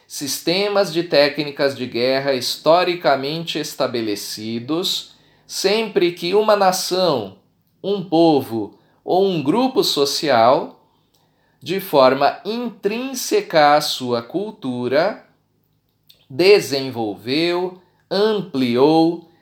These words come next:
sistematizou ou difundiu práticas e técnicas de treinamento de luta e combate, visando, de certa forma, a sua própria defesa ou,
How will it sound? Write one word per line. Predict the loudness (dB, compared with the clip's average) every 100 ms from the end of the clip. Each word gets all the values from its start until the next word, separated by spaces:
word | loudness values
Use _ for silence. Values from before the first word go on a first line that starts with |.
| _
sistematizou | -14 -12 -6 -4 -4 -6 -4 -2 0 0 0 -4 -6 -2 0 2 2 -2 -12 _ _
ou | 4 4 4
difundiu | -2 -6 -4 -6 -6 -6 -6 -6 -4 -4 -6 _
práticas | 4 4 4 0 -6 -4 -6 -6
e | -10
técnicas | -8 -2 -2 -2 -8 -10 -4 -4 -2
de | -6
treinamento | -4 -4 0 0 0 -2 -6 -4 -6
de | -4 -4
luta | -2 -2 -2 -2 0
e | 0 -2
combate, | -2 -4 0 2 2 2 -4 -10 -10 -16 _ _ _ _ _ _ _
visando, | -8 -4 -2 2 4 4 2 2 0 -2 _ _
de | -8
certa | -6 -2 2 2 2 0 -2
forma, | -2 2 4 4 2 0 -2 -14 _
a | 0 0
sua | 0 0 0
própria | 0 2 4 6 4 -2
defesa | -2 -6 -8 -8 -6 -6 -8 -12 -12 _ _ _
ou, | 4 6 6 2 -8